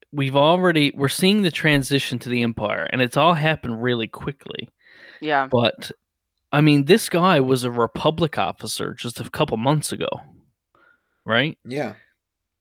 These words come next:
Speaker 1: So, I mean, not all of, you've got your guys like Tarkin, who are going to, um, you know, they've always been, they've always been a hawk. They've always been willing to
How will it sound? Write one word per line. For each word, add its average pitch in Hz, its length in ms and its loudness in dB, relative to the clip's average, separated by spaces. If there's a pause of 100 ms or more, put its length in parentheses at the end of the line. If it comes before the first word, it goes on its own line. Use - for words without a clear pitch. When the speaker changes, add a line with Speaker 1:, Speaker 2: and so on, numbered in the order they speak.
Speaker 1:
So, 151 340 4
I 143 80 2
mean, 160 300 2 (140)
not 165 320 -2
all 156 300 0
of, 147 320 -4 (100)
you've 175 160 -4
got 214 180 0
your 156 140 0
guys 139 320 2
like 120 160 -2
Tarkin, 127 520 0 (1000)
who 147 120 0
are 131 100 0
going 127 360 0
to, 123 420 -4 (580)
um, 107 440 -2 (480)
you 135 140 2
know, 120 80 2
they've 135 260 4
always 123 500 4
been, 113 460 -2 (680)
they've 113 140 -4
always 107 280 0
been 110 160 -6
a 101 80 -4
hawk. 135 480 0
They've 117 200 2
always 110 320 2
been 117 260 -8
willing 117 420 -6
to 107 440 -6